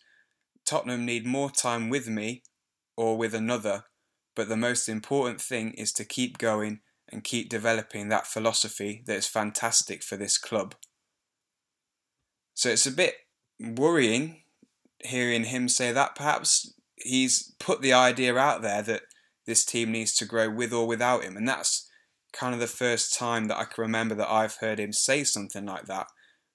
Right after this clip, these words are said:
where he's entertained the idea that he might not be here to continue to develop the squad.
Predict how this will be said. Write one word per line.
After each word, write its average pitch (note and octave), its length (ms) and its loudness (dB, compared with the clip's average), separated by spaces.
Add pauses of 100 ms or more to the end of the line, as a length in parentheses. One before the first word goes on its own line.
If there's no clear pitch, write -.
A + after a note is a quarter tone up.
(100)
where G#2 200 -2
he's G#2+ 160 -2
entertained A2+ 600 0
the G#2 60 0
idea G2+ 420 -2
that G2 180 -4
he G#2+ 120 -6
might G#2+ 280 -2
not G#2+ 200 -8
be A2+ 180 -4
here G#2 200 -6 (100)
to G2+ 180 -6 (680)
continue A2 400 -2
to G#2+ 120 -2
develop A2+ 380 2
the A2 60 -6
squad. A2 420 -2